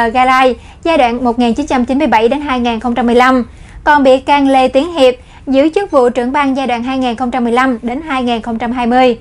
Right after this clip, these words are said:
Thanh tra tỉnh Gia Lai đã phát hiện trong giai đoạn từ hai nghìn không trăm lẻ một đến hai nghìn không trăm mười bảy, Ban Quản lý rừng phòng hộ La Gia Lai đã để mất và cháy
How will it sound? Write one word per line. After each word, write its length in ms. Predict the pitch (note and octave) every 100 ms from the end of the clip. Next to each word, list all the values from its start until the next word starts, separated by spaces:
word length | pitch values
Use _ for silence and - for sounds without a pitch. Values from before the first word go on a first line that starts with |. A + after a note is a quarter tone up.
| - - - - - - -
Thanh 160 | F4 F4
tra 140 | E4
tỉnh 160 | D4 C#4+
Gia 140 | D4
Lai 200 | C#4 C4+
đã 80 | C4+
phát 240 | D4+ G#4
hiện 200 | F#4 A#3+
trong 200 | A#3+ C4
giai 100 | B3+
đoạn 260 | B3 A#3 A#3
từ 100 | A#3+
hai 200 | A#3+ C4
nghìn 180 | B3 A3+
không 180 | - -
trăm 120 | A#3
lẻ 140 | A#3
một 340 | D4+ C4 B3 B3+
đến 120 | D#4
hai 240 | D4 B3
nghìn 200 | A#3 A3+
không 160 | B3 A#3+
trăm 140 | B3
mười 100 | A#3+
bảy, 320 | A#3 A#3 D4+ G#4+ - - -
Ban 200 | E4+ E4+
Quản 200 | A#3 B3
lý 160 | C4+ F4
rừng 240 | C4 A#3
phòng 220 | B3 A#3
hộ 320 | B3+ A#3 A#3+ A#3+
La 260 | B3+ B3+
Gia 200 | B3 A#3
Lai 260 | A#3+ C4+ B3+ - - -
đã 160 | C#4+
để 200 | B3 A3+
mất 260 | C#4 G4 G4+
và 180 | A#3 A3
cháy 300 | B3+ B3